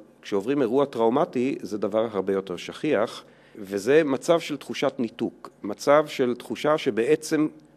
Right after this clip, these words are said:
קורים לך דברים שקורים למישהו אחר.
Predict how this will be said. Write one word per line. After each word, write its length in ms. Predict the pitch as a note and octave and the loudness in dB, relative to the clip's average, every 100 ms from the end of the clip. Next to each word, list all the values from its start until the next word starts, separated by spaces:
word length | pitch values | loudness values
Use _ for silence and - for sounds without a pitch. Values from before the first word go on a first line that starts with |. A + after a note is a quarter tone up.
| _ | _
קורים 360 | - C3+ E3+ F#3+ | 6 6 8 4
לך 200 | F3 F3 | 2 0
דברים 420 | C#3 C3+ B2+ D3 D3+ | 2 2 2 0 -4
שקורים 420 | A#2 - A2+ B2 | -6 -2 0 0
למישהו 400 | A2 G#2+ - G2+ | 0 -2 -2 -4
אחר. 260 | - E2 | -4 -8